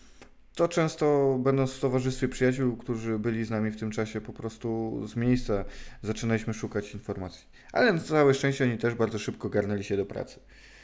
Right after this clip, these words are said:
Wykonując po części pewnie i naszą pracę, po, po,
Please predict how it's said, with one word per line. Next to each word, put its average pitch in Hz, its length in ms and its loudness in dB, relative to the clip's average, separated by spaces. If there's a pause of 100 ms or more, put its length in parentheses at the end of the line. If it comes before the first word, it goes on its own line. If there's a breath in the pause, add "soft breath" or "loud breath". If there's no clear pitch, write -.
(560 loud breath)
Wykonując 247 480 2
po 135 100 0
części - 280 0
pewnie 113 300 0
i - 20 0
naszą 113 300 -2
pracę, 110 340 0
po, 95 220 -6
po, - 380 -8